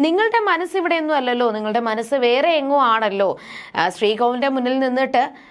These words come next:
അനാവശ്യ ചിന്തകളൊന്നും പാടില്ല, പ്രാർത്ഥിക്ക്, നല്ലതുപോലെ പ്രാർത്ഥിക്കെന്ന്" തിരുമേനി പറഞ്ഞു. അതുകൂടി കേട്ടപ്പോൾ ഋതുവിന് സങ്കടവും ദേഷ്യവും വന്നു. ഋതു ദേഷ്യത്തോടു കൂടി പുറത്തേക്ക് പോയി. പ്രാർത്ഥിച്ചെല്ലാം കഴിഞ്ഞ്, ആ, പുറത്തേക്ക്,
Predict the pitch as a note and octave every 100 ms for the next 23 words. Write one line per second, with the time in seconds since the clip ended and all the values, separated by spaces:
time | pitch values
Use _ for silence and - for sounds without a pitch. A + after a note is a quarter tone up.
0 | - - C4+ D4 F4 F#4+ G#4+ G4+ E4+ F4
1 | E4+ E4 D#4+ C#4+ A3+ A3+ A3 G3+ F3+ -
2 | F#3+ F#3+ G3+ - B3 G#3 E3+ - F3 F3
3 | G3 G#3+ A3 A3 G3 F#3+ F#3+ A#3+ A#3+ G#3+
4 | - - F3 F3 F3+ F3+ D#3 C#3 C#3+ -
5 | - - - - G4 A4 A4 F4+ D4 C#4+
6 | C4 C4 G3+ G3+ A3 A#3+ A#3+ - F#3+ F3+
7 | G3+ A#3+ G#3+ F3+ F3+ - G#3+ E3+ C#3 -
8 | - E3 F#3+ F3+ F3 G#3 G3+ G3+ G3+ F#3
9 | F3 G3 G3+ F#3+ G#3 C4 - - - -
10 | - F4 E4+ E4+ F4 F#4+ F4+ F4 E4 D#4+
11 | E4+ - B3 B3 A3 C4+ C#4 C#4+ C#4+ D4